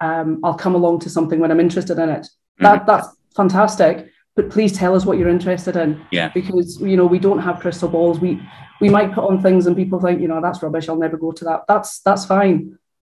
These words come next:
Speaker 1: but tell us what you would like. You know, tell us what you'd be interested in, and we can do those things for people. But unfortunately, if people don't come forward and,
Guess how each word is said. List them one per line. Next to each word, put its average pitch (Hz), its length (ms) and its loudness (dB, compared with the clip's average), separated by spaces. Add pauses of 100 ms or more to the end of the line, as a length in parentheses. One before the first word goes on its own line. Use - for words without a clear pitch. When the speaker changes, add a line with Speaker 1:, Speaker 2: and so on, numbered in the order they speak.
(100)
Speaker 1:
but - 120 0
tell 190 240 2
us 190 100 -2
what 175 140 0
you 175 80 -2
would 180 120 2
like. 156 380 -4 (220)
You 180 80 -6
know, 160 240 -4
tell 190 200 0
us 190 100 0
what 185 160 0
you'd 175 180 -2
be 170 120 0
interested 165 480 -2
in, 151 300 -2 (220)
and 170 100 -2
we 160 80 -2
can 160 160 -2
do 165 160 -2
those 156 220 -4
things 165 180 -4
for 165 80 -12
people. 165 320 -6
But 151 340 -2 (440)
unfortunately, 180 460 0
if 175 60 -10
people 190 220 -4
don't 170 160 -2
come 160 240 -2
forward 165 340 0
and, 156 280 -2